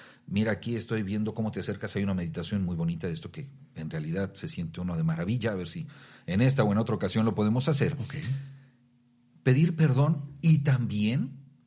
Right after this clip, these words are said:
Speaker 1: perdonar a todos aquellos que nos han lastimado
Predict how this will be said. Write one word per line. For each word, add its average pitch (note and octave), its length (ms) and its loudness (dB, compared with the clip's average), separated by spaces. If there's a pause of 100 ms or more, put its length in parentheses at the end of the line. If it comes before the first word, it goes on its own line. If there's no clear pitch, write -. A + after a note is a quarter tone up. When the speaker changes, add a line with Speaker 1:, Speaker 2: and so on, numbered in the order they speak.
(460)
Speaker 1:
perdonar A2 720 2
a A#2+ 100 0
todos B2 300 -2
aquellos A#2+ 440 -4
que A2 120 -4
nos F2+ 260 -4
han G2+ 280 -2
lastimado G2 1040 -2